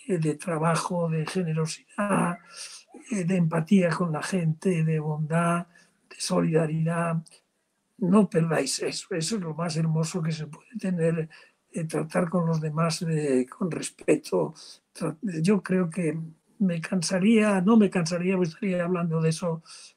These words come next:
toda la vida, de todas las horas que necesarias. Sed, eh, generosos, ser empáticos, ser trabajadores, ser solidarios.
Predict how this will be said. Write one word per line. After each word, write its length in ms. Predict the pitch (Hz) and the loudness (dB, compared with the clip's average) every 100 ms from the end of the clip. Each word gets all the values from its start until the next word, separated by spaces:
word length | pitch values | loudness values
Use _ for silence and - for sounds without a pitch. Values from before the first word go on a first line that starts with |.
| _ - 269 - | _ -16 -16 -8
toda 240 | - 175 | -4 -2
la 120 | 160 156 | 0 -2
vida, 280 | 175 147 | -2 -4
de 300 | 131 139 131 | -4 -4 -4
todas 280 | 127 180 165 | -4 -2 0
las 180 | 165 156 | 0 0
horas 240 | 160 160 | 0 -2
que 100 | - | -2
necesarias. 580 | 175 156 156 180 165 156 - - _ _ _ _ _ _ _ | -4 -2 -2 0 0 -6 -16 -20 _ _ _ _ _ _ _
Sed, 520 | - - 208 208 190 | -10 0 4 4 4
eh, 260 | 190 190 180 | 2 2 0
generosos, 1080 | 165 185 160 170 160 190 165 165 165 - - _ _ | -4 -4 -2 -4 -4 -6 -6 -6 -10 -14 -20 _ _
ser 280 | - 196 180 | -8 -4 -4
empáticos, 1000 | 175 165 - 175 165 180 - 185 175 160 | -2 -4 0 0 0 -2 -2 -2 -2 -4
ser 400 | 180 156 - 180 | -6 -6 -4 -4
trabajadores, 880 | 170 165 160 - 180 170 165 165 160 | -2 -2 -2 -2 -2 -2 -2 -4 -6
ser 180 | - 170 | -6 -6
solidarios. 1400 | 190 165 151 160 160 160 160 156 - - - - - | -6 -8 -8 -8 -8 -10 -12 -12 -16 -18 -18 -18 -20